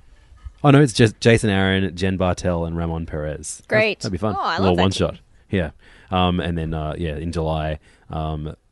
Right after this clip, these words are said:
Speaker 1: Jason Aaron and Mike Del Mundo continue, uh, the, the stories of the Odinson.
Speaker 2: Nice. Will Jason Aaron ever leave Thor?
Speaker 1: I mean, hopefully not.
Speaker 2: Yeah.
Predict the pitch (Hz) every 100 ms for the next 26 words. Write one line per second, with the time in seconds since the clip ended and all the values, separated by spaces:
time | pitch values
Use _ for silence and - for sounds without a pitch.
0 | - - 80 78 73 71 73 76 76 80
1 | 78 76 76 78 - - - 104 104 95
2 | 92 _ _ _ 87 87 85 87 - 101
3 | - 110 107 107 110 113 123 131 - 65
4 | _ _ _ _ - 370 208 156 - -
5 | _ _ 254 277 277 254 247 254 285 220
6 | 151 - - - _ _ - 147 127 160
7 | 156 165 - _ _ 294